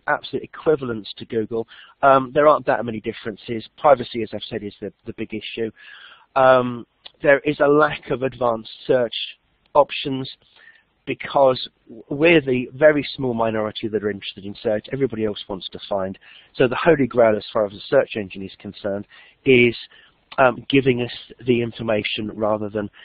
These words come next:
helping us find it and indicate great detail, because people are generally satisfied with what it is that they find.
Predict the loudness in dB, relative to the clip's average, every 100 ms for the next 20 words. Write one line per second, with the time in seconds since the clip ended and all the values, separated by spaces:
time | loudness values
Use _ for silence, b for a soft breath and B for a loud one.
0 | B -4 -2 -2 -4 -10 -10 -6 -2 -2
1 | -4 -6 -6 -8 -8 -8 -8 -4 -6 -6
2 | -10 -10 -12 -12 B B -8 -2 -2 0
3 | -4 0 -2 0 -2 0 0 0 0 0
4 | -2 _ _ _ _ -20 -6 -6 -6 -10
5 | -10 -4 0 2 0 -4 -6 -4 -4 -4
6 | -6 -6 -6 -6 -4 -4 -8 -6 -6 -6
7 | -10